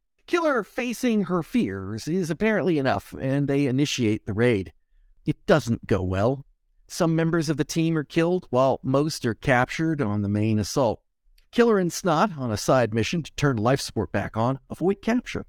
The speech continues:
and even gain access to a damaged silicate and try to use it to gather information on the others. The Silicates are also trying to gather information through torture, but just as the torture starts, Tank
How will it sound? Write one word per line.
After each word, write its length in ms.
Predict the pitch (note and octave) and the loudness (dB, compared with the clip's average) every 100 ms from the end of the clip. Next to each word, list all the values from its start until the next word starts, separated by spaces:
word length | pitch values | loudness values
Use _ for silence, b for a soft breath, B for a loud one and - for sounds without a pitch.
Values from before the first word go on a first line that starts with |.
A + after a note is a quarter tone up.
| b b - | b b -4
and 100 | D#3+ | 0
even 220 | A3+ D#3+ | 2 2
gain 300 | C3+ E3 D#3 | 2 0 0
access 500 | D3+ E3 - G#2 - | -2 -4 -2 -4 -4
to 140 | C3 | -4
a 40 | A2+ | -2
damaged 440 | A2 D#3+ C3+ G2 | 0 0 0 -2
silicate 480 | - - G#3+ - - _ | -4 0 0 -2 -10 _
and 80 | G2+ | -6
try 180 | A2+ | -2
to 60 | G#2 | -2
use 320 | G2+ C#3 A#2+ | 0 0 -2
it 300 | - B2+ - | 2 2 2
to 80 | - | -8
gather 340 | - G#2+ A2 G2+ | -4 0 2 0
information 680 | A2+ A2+ B2 C#3+ - - - - _ _ | 0 0 0 0 -2 -10 -20 -20 _ _
on 120 | F#2+ | -4
the 140 | F#2 G#2 | 0 4
others. 380 | A#2+ F2+ - - _ _ _ _ - | 4 2 -6 -16 _ _ _ _ -6
The 80 | C3 | -2
Silicates 400 | D#4 D4 F#3 D3 | 0 2 2 0
are 120 | - | -4
also 340 | G3+ A#3 - | -4 -2 -2
trying 240 | - A#2 F#2+ | 0 0 0
to 60 | |
gather 320 | F2 G2+ G2 | 0 0 2
information 720 | G2+ F#2+ G#2 F#2+ G#2 E3 F#3 G#3+ _ _ _ _ _ | 0 -2 -2 0 0 0 -2 -2 _ _ _ _ _
through 320 | - C3 A2 | -4 -2 -2
torture, 720 | F#2+ G3+ B3 - - - F#3 - _ _ _ _ B2+ | -4 -2 0 -2 -6 -6 -6 -10 _ _ _ _ 0
but 180 | C#3 | 0
just 320 | - C#4+ D4 A3+ | 2 -2 -2 -4
as 120 | E3 | -6
the 80 | C#3 | -4
torture 340 | B3 - E3+ | -2 -2 -2
starts, 500 | D#3 - F#3+ G#2 - - - | -2 2 2 2 -4 -18 -6
Tank 340 | G#3 D#3 A#2+ | -2 -2 -4